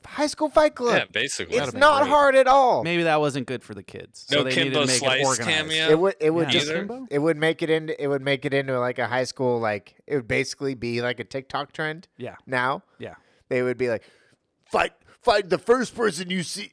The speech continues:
Speaker 1: or it's like, you know,
Speaker 3: The
Speaker 1: that, remember
Speaker 3: knockout
Speaker 1: the
Speaker 3: game.
Speaker 1: knockout challenge.
Speaker 3: Yeah,
Speaker 1: Remember
Speaker 3: yeah.
Speaker 1: the knockout challenge? How dangerous that was?
Speaker 3: Yeah, just killing old
Speaker 1: <laughs> Fuck
Speaker 3: people left and
Speaker 1: that.
Speaker 3: right.
Speaker 1: <laughs>
Speaker 3: Yeah.
Speaker 1: Yeah, what the hell? Maybe it was like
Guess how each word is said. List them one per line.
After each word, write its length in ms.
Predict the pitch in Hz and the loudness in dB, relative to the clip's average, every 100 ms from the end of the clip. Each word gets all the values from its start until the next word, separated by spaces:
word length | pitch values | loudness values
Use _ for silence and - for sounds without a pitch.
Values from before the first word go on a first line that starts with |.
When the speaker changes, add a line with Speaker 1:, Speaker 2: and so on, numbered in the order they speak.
| 165 | -4
Speaker 1:
or 80 | |
it's 140 | 156 143 | -2 0
like, 240 | 156 131 | -2 -2
you 120 | 160 | -4
know, 80 | 175 190 | 0 2
Speaker 3:
The 60 | |
Speaker 1:
that, 0 | |
remember 160 | 226 269 247 | 6 6 6
Speaker 3:
knockout 100 | 160 | 2
Speaker 1:
the 40 | 143 | 2
Speaker 3:
game. 120 | 120 | -2
Speaker 1:
knockout 380 | 254 320 220 147 | 0 0 0 0
challenge. 380 | 147 120 - 82 | 2 0 0 -6
Speaker 3:
Yeah, 60 | - | -8
Speaker 1:
Remember 220 | 185 240 | -4 -2
Speaker 3:
yeah. 40 | 226 | 0
Speaker 1:
the 40 | |
knockout 400 | 233 240 247 247 | 0 2 0 2
challenge? 360 | 254 247 254 - | 2 2 0 -2
How 120 | 208 | -2
dangerous 440 | 190 226 233 240 | 0 0 0 -2
that 200 | 269 247 | 0 0
was? 340 | 247 254 262 240 | 2 0 -2 -4
Speaker 3:
Yeah, 120 | 220 | 0
just 260 | 415 - | 0 0
killing 240 | - 165 156 | -4 -2 2
old 200 | 151 165 | 0 0
Speaker 1:
<laughs> 40 | |
Fuck 60 | 165 | 2
Speaker 3:
people 160 | 269 | 2
left 260 | 156 294 277 | 2 2 2
and 80 | 285 | 2
Speaker 1:
that. 220 | - - | 0 0
Speaker 3:
right. 100 | 370 | -4
Speaker 1:
<laughs> 40 | - | -4
Speaker 3:
Yeah. 240 | 254 95 | -10 -6
Speaker 1:
Yeah, 320 | - - - - - | -6 -6 -8 -10 -6
what 180 | 220 262 | -6 -2
the 140 | 233 | 0
hell? 260 | 226 240 - _ _ _ _ _ _ | 0 0 -2 _ _ _ _ _ _
Maybe 280 | 143 180 180 | -2 0 2
it 40 | |
was 140 | 185 175 | 2 2
like 280 | 190 185 | 0 0